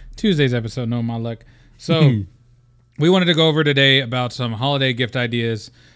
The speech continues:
Speaker 1: Basically things that you can get your loved one, your friend, your brother, your family, whatever it is.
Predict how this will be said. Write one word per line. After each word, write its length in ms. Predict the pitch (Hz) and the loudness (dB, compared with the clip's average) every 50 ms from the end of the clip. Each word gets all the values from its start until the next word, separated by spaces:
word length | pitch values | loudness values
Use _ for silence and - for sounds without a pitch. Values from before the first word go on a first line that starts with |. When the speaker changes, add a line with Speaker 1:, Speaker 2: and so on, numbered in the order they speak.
| _ _ - | _ _ -2
Speaker 1:
Basically 420 | 135 147 143 - 147 139 147 135 | 0 0 2 0 0 -2 -2 -2
things 400 | 131 - 139 135 139 139 135 127 | -2 0 0 2 2 2 2 0
that 80 | 120 123 | 0 -2
you 80 | 123 107 | -2 -2
can 160 | 117 120 120 | -4 -4 -4
get 280 | 110 120 117 113 113 110 | -2 0 0 0 -2 -2
your 140 | 104 107 107 | -4 -6 -4
loved 280 | 113 131 135 127 120 131 | -2 -2 -2 -2 -2 -2
one, 360 | 127 127 127 127 127 123 120 | -2 -2 0 0 0 0 0
your 200 | 120 113 107 104 | -2 -2 -4 -6
friend, 500 | - - - 135 131 127 127 127 127 123 | -8 -8 -4 -2 0 0 0 0 0 -2
your 100 | 117 113 | -2 -4
brother, 500 | 104 101 120 123 123 123 117 120 120 117 | -4 -2 0 0 0 0 0 -2 -2 -2
your 340 | 117 113 107 107 107 107 101 | -2 -4 -4 -4 -4 -4 -4
family, 500 | 98 - 127 123 120 120 120 117 117 113 | -4 -2 -2 0 0 0 -2 -2 -4 -4
whatever 480 | 113 113 117 127 127 117 117 123 120 117 | -4 -2 -2 -2 0 0 0 -2 -2 -2
it 80 | 113 | -2
is. 320 | 113 110 107 107 107 - | -4 -4 -4 -6 -8 -10